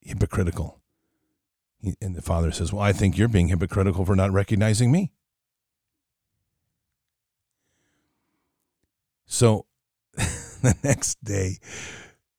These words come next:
the dad gets ready to take the, the, the girl that is now saying she's a boy.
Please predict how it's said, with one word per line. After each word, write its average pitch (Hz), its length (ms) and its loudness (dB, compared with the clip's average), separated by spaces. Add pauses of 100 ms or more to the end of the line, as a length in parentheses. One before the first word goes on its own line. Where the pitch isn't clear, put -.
(1040)
the 101 80 -4
dad 95 360 0 (200)
gets 101 280 -2
ready 95 180 4
to 90 80 0
take 95 280 0
the, 87 260 -2 (320)
the, 87 340 -4 (800)
the 104 140 0 (280)
girl 113 340 8
that 95 100 2
is 80 140 -2
now 92 180 2
saying 87 260 2
she's 82 220 0
a 82 40 2
boy. 80 420 -2